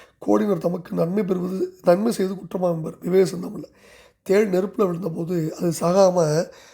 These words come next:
ப-, அது சாகாதபடிக்கு காப்பாற்றி எடுத்த பேர்களை தன்னுடைய வால்புறத்தை அவர்கள் பக்கம் திருப்பி தனது கொடுக்கால் அவர்கள் உடலில் கொட்டி வேதனைப்படுத்தும்.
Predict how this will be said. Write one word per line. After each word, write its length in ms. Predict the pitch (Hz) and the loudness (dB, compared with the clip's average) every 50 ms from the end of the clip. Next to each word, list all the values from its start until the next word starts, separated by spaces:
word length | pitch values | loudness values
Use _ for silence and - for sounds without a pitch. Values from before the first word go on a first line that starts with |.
| _ _ - 247 247 - _ _ _ _ _ _ _ _ _ _ _ _ _ - - _ _ _ _ _ _ _ _ - | _ _ -18 -18 -18 -18 _ _ _ _ _ _ _ _ _ _ _ _ _ -20 -20 _ _ _ _ _ _ _ _ 2
ப-, 220 | 180 175 170 - | 2 2 2 -2
அது 220 | - - 170 165 170 | -2 0 0 2 2
சாகாதபடிக்கு 640 | 160 170 175 190 214 220 214 175 180 180 165 - | 4 4 6 6 6 6 4 2 0 -2 -6 -6
காப்பாற்றி 440 | - - 175 175 170 196 185 - 180 | -4 -2 -2 0 0 -2 -2 -2 -6
எடுத்த 220 | 175 156 160 - | -8 -8 -8 -10
பேர்களை 360 | 151 - 175 175 180 175 185 175 | -8 -6 -6 -4 -4 -4 -4 -4
தன்னுடைய 340 | 175 165 156 160 160 160 151 | -4 -4 -4 -2 -2 -4 0
வால்புறத்தை 680 | 160 170 185 220 214 185 - 202 196 160 - 165 160 156 151 - _ _ _ _ _ _ | 2 4 4 4 4 2 0 0 0 0 -2 -2 -2 -2 -4 -8 _ _ _ _ _ _
அவர்கள் 260 | - 175 175 170 165 | 0 2 2 2 2
பக்கம் 300 | 156 160 156 - - 190 | 0 -2 -2 -2 -2 -2
திருப்பி 260 | 160 160 180 170 - 196 | -2 -2 -2 -2 -2 0
தனது 260 | 165 175 170 160 156 | 0 0 -2 -2 -2
கொடுக்கால் 440 | - - 196 208 175 - - 208 196 | 0 0 0 0 0 2 4 6 6
அவர்கள் 280 | 175 165 160 165 165 | 6 6 4 2 0
உடலில் 340 | 160 170 196 208 208 196 170 | 2 2 2 2 2 2 0
கொட்டி 380 | 156 - 165 151 - - 202 175 160 160 - - - - _ _ _ - | -2 -4 -6 -4 -2 0 0 2 0 0 -2 -8 -16 -20 _ _ _ 2
வேதனைப்படுத்தும். 580 | 185 196 202 190 160 160 151 156 - - _ | 4 4 4 4 2 0 -4 -8 -12 -16 _